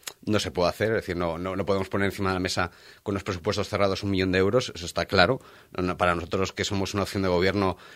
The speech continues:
eh, no tenemos claro que no, no, no, porque el, el presupuesto son veintiséis millones de euros, entonces cambiar un millón de euros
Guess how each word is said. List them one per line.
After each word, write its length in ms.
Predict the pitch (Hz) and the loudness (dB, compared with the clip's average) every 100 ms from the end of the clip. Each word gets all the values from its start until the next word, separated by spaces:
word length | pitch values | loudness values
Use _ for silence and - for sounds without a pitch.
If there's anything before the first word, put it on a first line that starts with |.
| - - | -20 0
eh, 260 | 101 95 - | 2 2 0
no 440 | 117 110 110 113 | 2 6 8 8
tenemos 460 | - - 113 110 110 | 6 -2 2 4 4
claro 220 | 117 110 | 4 4
que 100 | 110 | 4
no, 140 | 104 104 | 2 2
no, 220 | 101 101 | 2 4
no, 180 | 110 127 | 6 4
porque 260 | 90 101 | 4 2
el, 220 | 95 95 - - - | 2 0 -4 -18 -8
el 120 | 87 | -4
presupuesto 420 | - 87 98 107 | -4 -4 -4 -4
son 160 | 107 110 | 0 2
veintiséis 340 | 104 98 104 | 2 0 2
millones 200 | 101 95 | 2 2
de 80 | 90 | 4
euros, 260 | 113 104 87 | 4 4 0
entonces 260 | 87 - | -2 0
cambiar 320 | 92 90 98 | 0 4 4
un 80 | 104 | 4
millón 220 | 104 104 | 2 4
de 60 | 104 | 4
euros 280 | 101 101 | 4 2